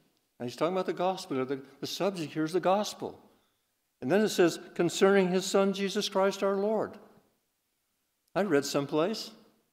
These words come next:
in some inspired writings that, uh, hanging on the cross, Jesus is the gospel. He's the good news, right?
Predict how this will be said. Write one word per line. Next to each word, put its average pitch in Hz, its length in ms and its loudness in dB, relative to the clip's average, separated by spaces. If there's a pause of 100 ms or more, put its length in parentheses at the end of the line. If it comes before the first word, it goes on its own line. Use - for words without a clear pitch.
(340)
in 120 140 -4
some 131 180 -6
inspired 151 460 -2
writings 190 560 -2 (1000)
that, 135 300 0
uh, 120 300 2 (2750)
hanging 190 260 4
on 190 140 2
the 190 80 0
cross, 190 480 0
Jesus 196 400 0
is 254 240 2
the 180 80 2
gospel. 147 600 4 (240)
He's 185 200 -2
the 202 80 4
good 220 240 8
news, 196 560 4
right? 214 260 6